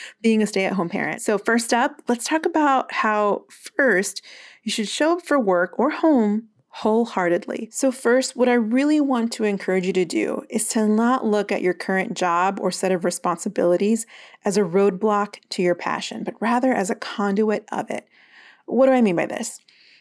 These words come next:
I mean that there are some current roles and responsibilities right now that are actually sharpening your skills to set you up for success, to execute your passion with confidence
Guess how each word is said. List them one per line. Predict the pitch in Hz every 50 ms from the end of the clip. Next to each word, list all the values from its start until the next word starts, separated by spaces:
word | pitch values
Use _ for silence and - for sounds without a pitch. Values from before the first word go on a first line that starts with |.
| _ _ -
I | 240
mean | 247 269 311
that | 339 320
there | 311 - 285
are | 294
some | 294 - 269 226
current | 220 - - 220 226 214 -
roles | 180 170 190 185 185 196 214 220 214
and | 220 196 185 185
responsibilities | 185 185 - - - 185 180 185 - 196 170 180 170 170 175 175 180 190 185 170
right | 180 202 - 226 254 247 -
now | 240 226 208 214 214 214
that | 190 175 196
are | 208 - -
actually | 240 220 214 - - - 226 220
sharpening | 208 - - 190 185 190 190 - 208 220 214
your | 208 190
skills | 190 - - - 180 180 185 190 -
to | - - 185 180
set | - - 202 -
you | 214 208 214
up | 214 - -
for | - 190
success, | 196 - - 180 170 - - - 170 175 - - - - - - - - - - _ -
to | - 226 -
execute | 214 190 - - - 208 - - 170 -
your | - 180
passion | 175 - - 165 156 165 - - 202 202 208 226 226 - - - - _ _
with | - 185 - -
confidence | - - 190 180 180 - 240 247 269 294 320 330 - - - -